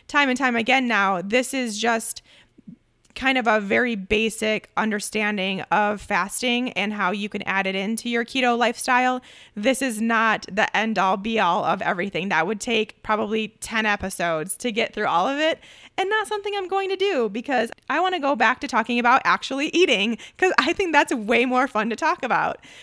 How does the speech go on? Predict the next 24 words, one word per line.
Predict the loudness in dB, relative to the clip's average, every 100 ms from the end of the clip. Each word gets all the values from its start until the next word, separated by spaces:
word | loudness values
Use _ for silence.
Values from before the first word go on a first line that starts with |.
| -4
But | 2
I | 4
did | 4 2 2
want | 0 -2
to | -4
put | -6 -4 -4
this | -4 -2
out | 0 0 0
there | 2 2 2 -4 -6
so | -2 0
that | 0
you | -2
have | 0 2 2
this | 0 -2
as | -4
a | -4
reference | -4 -4 -4 -4 -4 -6 -8 -20 -8
and | -4 -2
something | -2 -2 -2
you | -2
can | -4
start | -4 -2 -2
considering. | -2 -4 -4 -2 0 -2 -4
But | 0 0 0